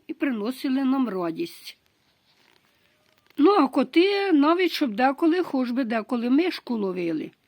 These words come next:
а не тільки дивилися в миску, щоб їх добре погодувати. От, пішли вже десь на відпочинок. Ну, не казавши, що добре котові і попові. Ну, що ж зробиш, така доля котяча.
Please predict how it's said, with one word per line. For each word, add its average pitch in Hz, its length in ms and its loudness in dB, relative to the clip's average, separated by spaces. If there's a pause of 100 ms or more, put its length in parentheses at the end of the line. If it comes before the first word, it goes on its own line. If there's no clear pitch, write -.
(760)
а 262 100 -2
не 226 160 -2
тільки 359 320 0
дивилися 262 580 0
в 240 80 2
миску, 226 540 -4
щоб 196 240 -10
їх 254 280 -6 (360)
добре 247 320 -2
погодувати. 208 760 -6 (1700)
От, 370 220 -2 (400)
пішли 285 540 -2
вже 254 140 -2
десь 240 260 -4
на 240 100 -2
відпочинок. 214 880 -6
Ну, 359 240 -2
не 254 160 -4
казавши, 269 520 -4
що - 160 -10
добре 226 380 -4 (440)
котові 311 520 -2
і 294 40 0
попові. 208 680 -4
Ну, 247 140 -8
що - 260 -8
ж 370 60 -8
зробиш, 196 400 -10
така 254 320 -6
доля 214 340 -4
котяча. - 540 -14